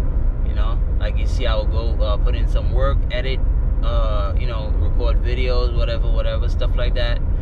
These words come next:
Uh, little, um, what you call it, um,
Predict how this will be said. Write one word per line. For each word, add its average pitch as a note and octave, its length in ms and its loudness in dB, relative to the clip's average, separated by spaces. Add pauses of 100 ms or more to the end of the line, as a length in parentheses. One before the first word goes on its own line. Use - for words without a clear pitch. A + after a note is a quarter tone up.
(340)
Uh, G#2+ 360 0
little, - 280 0
um, - 500 0 (1080)
what C3 140 0
you - 80 -2
call C#3 280 0
it, - 140 0
um, - 500 0